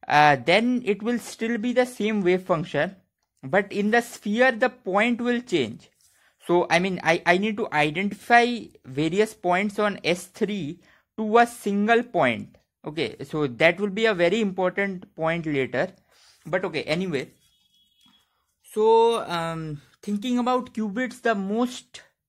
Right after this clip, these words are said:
uh, the best example of a qubit system is the spin half s-, systems. So you see, uh, I think you remember the s-, uh, electrons carry spin. This fact was, uh, first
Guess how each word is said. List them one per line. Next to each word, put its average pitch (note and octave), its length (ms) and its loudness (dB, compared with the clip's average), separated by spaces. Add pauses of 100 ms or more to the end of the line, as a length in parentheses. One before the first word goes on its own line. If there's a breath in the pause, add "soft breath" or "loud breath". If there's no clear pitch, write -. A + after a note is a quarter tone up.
(520)
uh, A#2+ 1080 -4
the C3 140 -4
best F#3 460 -2
example F3 640 0
of G#3 180 -2
a G#3 300 0
qubit G3+ 360 -6
system G3+ 560 -2
is F3 180 -2
the F3+ 180 4
spin G#3+ 380 -2
half D#3+ 280 2
s-, - 220 -20 (260)
systems. - 640 -12 (580 loud breath)
So - 80 -4
you G3 160 0
see, A3 320 -4
uh, D3 360 2
I D#3 100 0
think G3+ 320 -4
you F#3 160 0
remember E3 420 0
the D3 460 0 (720 soft breath)
s-, - 180 -10
uh, D#3 380 6
electrons A#3+ 640 0
carry G3 340 0
spin. G3 680 -2 (380 soft breath)
This F3+ 280 -4
fact F#3 320 0
was, F#3+ 320 -2
uh, E3 160 -2
first F#3 540 -4